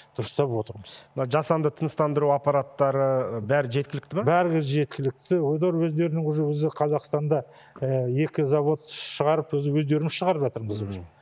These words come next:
Speaker 2: Іске
Speaker 1: Бұрын
Speaker 2: қосып
Speaker 1: бәрін
Speaker 2: қойды.
Speaker 1: шетелден аламыз деп, а, алушы едік.
Speaker 2: Мгм.
Speaker 1: Қазір өздеріміз шығаруға соны істеп жатыр.
Speaker 2: Менің ойымша осы сұраққа тұздық болады. Мына лейд экранды шығарсаңыздар, әріптестер,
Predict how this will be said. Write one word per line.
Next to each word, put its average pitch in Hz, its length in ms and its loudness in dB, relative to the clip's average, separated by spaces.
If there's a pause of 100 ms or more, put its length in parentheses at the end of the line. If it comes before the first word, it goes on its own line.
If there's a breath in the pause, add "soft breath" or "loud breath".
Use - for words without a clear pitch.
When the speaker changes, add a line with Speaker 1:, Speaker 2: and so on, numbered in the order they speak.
(220 loud breath)
Speaker 2:
Іске - 180 -2
Speaker 1:
Бұрын 160 120 0
Speaker 2:
қосып 143 100 2
Speaker 1:
бәрін 170 140 4
Speaker 2:
қойды. 147 140 -2
Speaker 1:
шетелден 160 580 0
аламыз 160 420 0
деп, 156 260 -4
а, 139 160 2 (100)
алушы 156 300 0
едік. 190 140 -4 (180)
Speaker 2:
Мгм. 95 260 -12 (100)
Speaker 1:
Қазір 151 360 2
өздеріміз 147 300 -2
шығаруға 143 500 0
соны 147 240 -2
істеп 127 280 -4
жатыр. - 240 -4 (240 soft breath)
Speaker 2:
Менің 170 300 2
ойымша 190 180 4
осы 190 220 2
сұраққа 185 340 4
тұздық 165 320 -4
болады. 208 300 2
Мына 160 340 6
лейд 185 160 4
экранды 180 300 2
шығарсаңыздар, 170 480 2
әріптестер, 143 400 -2